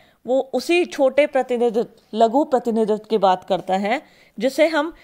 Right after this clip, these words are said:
एक संपूर्ण समग्र में से चयन करते हैं। तो पीवी यंग भी कहती हैं कि एक सांख्यिकी निदर्शन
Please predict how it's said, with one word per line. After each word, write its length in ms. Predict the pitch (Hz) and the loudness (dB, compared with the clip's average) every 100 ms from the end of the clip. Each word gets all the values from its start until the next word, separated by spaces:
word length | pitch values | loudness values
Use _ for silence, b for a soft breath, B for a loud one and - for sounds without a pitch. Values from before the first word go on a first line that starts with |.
| b | b
एक 180 | - 262 | -2 -2
संपूर्ण 460 | - 262 254 311 330 | 0 -2 0 -2 -2
समग्र 480 | - 226 202 180 190 | -2 -2 -2 -4 -2
में 140 | 190 | -2
से 140 | 196 | -2
चयन 360 | 269 233 180 247 | -2 -2 -4 -6
करते 340 | - 202 170 170 | -4 -4 -4 -6
हैं। 240 | 196 160 b b b - | -6 -8 b b b -14
तो 60 | |
पीवी 420 | 202 233 247 277 277 | -8 -4 0 2 2
यंग 220 | 262 254 | 0 -4
भी 140 | 285 | -4
कहती 380 | 277 240 202 233 | 0 -2 -2 -4
हैं 220 | 269 269 359 b b | -2 -4 -6 b b
कि 140 | 247 - | -12 -4
एक 280 | 247 277 - | -2 -2 -6
सांख्यिकी 720 | - 294 220 220 - 247 269 254 | -8 -2 -2 -2 -6 -6 -4 -2
निदर्शन 720 | 208 170 185 170 - 226 | -2 0 0 0 -2 -4